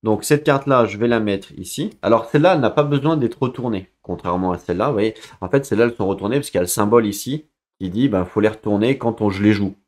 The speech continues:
En fait, vous allez jouer une fois, après vous allez la retourner. Ce qui fait qu'il n'y aura pas la même capacité, et c'est à vous justement de, d'essayer de faire des combos. Alors que celle-là n'a pas, euh, ce système-là. Celle-là, elle a un, un autre système. Et l'autre système, c'est, euh, justement avec les petits, euh, numéros ici.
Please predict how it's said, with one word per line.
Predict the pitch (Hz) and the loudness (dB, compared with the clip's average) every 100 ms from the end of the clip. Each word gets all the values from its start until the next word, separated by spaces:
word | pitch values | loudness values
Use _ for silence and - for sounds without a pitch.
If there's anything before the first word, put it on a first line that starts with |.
| - | -12
En | 87 | -2
fait, | 107 | 0
vous | 104 | 2
allez | 95 95 | 0 0
jouer | 92 | -2
une | 95 | -4
fois, | 90 123 | -2 0
après | 117 | 2
vous | 104 | 0
allez | 92 92 | 2 0
la | 90 | -2
retourner. | - 90 90 - _ _ _ | -4 -8 -8 -10 _ _ _
Ce | _ _ _ | _ _ _
qui | 95 | -4
fait | 107 | -2
qu'il | 107 | 0
n'y | |
aura | 90 | 0
pas | 92 | 2
la | 104 | 2
même | 104 101 | 0 0
capacité, | 92 98 - 101 131 | -2 -2 -6 -4 -2
et | |
c'est | 127 | 0
à | 92 | -2
vous | 110 | -2
justement | 95 92 87 113 | -4 -4 -4 -2
de, | 92 85 _ _ _ - | -2 -4 _ _ _ -10
d'essayer | 92 101 | -6 -2
de | 107 | -2
faire | - | -2
des | 90 | -4
combos. | - 92 90 139 - _ _ _ _ _ _ _ _ _ _ _ | -4 -4 -2 -4 -6 _ _ _ _ _ _ _ _ _ _ _
Alors | 104 110 | 0 0
que | - | 2
celle-là | 120 131 | 2 2
n'a | 156 104 | 2 0
pas, | 98 139 135 | 2 0 0
euh, | 101 98 95 92 | -2 0 0 -2
ce | 90 110 | -4 -8
système-là. | 101 107 - 95 135 175 - _ _ | -8 -6 -4 -2 -2 -4 -12 _ _
Celle-là, | - 110 151 | -4 2 4
elle | 139 | 4
a | 101 | 2
un, | 107 | 0
un | 131 147 123 123 | -2 -2 0 2
autre | 170 | 2
système. | - 156 147 - 85 76 _ _ _ _ _ _ _ _ _ _ _ _ _ _ _ _ _ _ _ _ | 0 -6 -2 -2 -2 -8 _ _ _ _ _ _ _ _ _ _ _ _ _ _ _ _ _ _ _ _
Et | 107 | 0
l'autre | 113 156 | 4 4
système, | - 120 - 170 165 | 2 -2 0 0 0
c'est, | - 151 131 | 0 0 0
euh, | 107 | -2
justement | 117 113 117 147 | -4 -4 0 2
avec | 107 123 - | 2 0 -4
les | 98 | -8
petits, | - 131 120 | -8 -6 -2
euh, | 98 95 | 0 -2
numéros | 101 107 107 | -2 0 0
ici. | 101 95 156 | -2 -2 -4